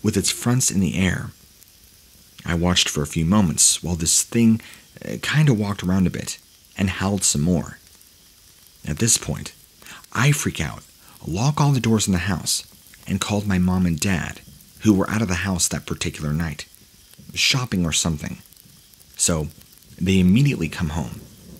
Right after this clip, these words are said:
and I explain what had happened. They call the police and report a potential burglar or stalker. When they hang up,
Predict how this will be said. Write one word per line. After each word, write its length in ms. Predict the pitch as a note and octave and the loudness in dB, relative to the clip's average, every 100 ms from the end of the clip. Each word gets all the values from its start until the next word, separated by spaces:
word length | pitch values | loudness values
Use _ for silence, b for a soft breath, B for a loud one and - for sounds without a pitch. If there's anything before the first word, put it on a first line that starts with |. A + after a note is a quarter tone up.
| - | -10
and 120 | - | -2
I 60 | F#2 | 0
explain 560 | D#2 - - B2+ B2+ G2+ | 0 0 0 0 2 2
what 100 | D#2 | 2
had 100 | C#2+ | -2
happened. 500 | - D#2 D2+ - - - - - - - - - - - - | -4 -6 -6 -10 -14 -18 -20 -20 -20 -20 -20 -20 -20 -20 -8
They 220 | E2+ A#2 | -2 -2
call 180 | B2+ A2 | -2 -2
the 100 | F2+ | -2
police 580 | - E2+ D#2+ D2+ - - - B B | -4 -2 -2 0 -2 -4 -12 B B
and 120 | - G#2 | 0 2
report 440 | E2+ - A2 - | 2 2 2 2
a 40 | |
potential 520 | - E2 - E2 - D2+ | -2 -8 -4 -4 -2 -4
burglar 480 | F#2 F#2+ D#2 - - - - | -2 -2 -2 -8 -10 -14 -8
or 80 | D2+ | -2
stalker. 680 | - - F#2+ F2 - - - - - - - - - - - | 0 0 0 -2 -6 -10 -16 -20 -20 -20 -20 -20 -20 -20 -10
When 240 | - F#2 | 0 4
they 120 | F2 D2+ | 4 2
hang 300 | D2+ D2+ F#2+ | 0 0 2
up, 280 | G#2+ - | 0 -4